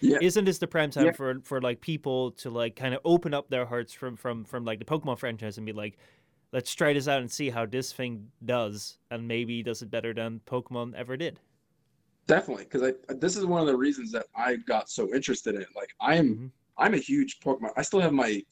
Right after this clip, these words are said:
Speaker 1: first full eight collections of original cards, like, in a binder put away.
Speaker 2: Ooh,
Speaker 1: Like, I still
Speaker 2: nice.
Speaker 1: have those, like, as, like, a,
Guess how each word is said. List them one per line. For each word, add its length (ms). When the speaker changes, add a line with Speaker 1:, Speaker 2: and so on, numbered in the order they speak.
Speaker 1:
first 380
full 300
eight 220
collections 580
of 80
original 420
cards, 480
like, 260
in 120
a 40
binder 580
put 160
away. 280
Speaker 2:
Ooh, 380
Speaker 1:
Like, 200
I 80
still 220
Speaker 2:
nice. 180
Speaker 1:
have 280
those, 280
like, 220
as, 120
like, 180
a, 120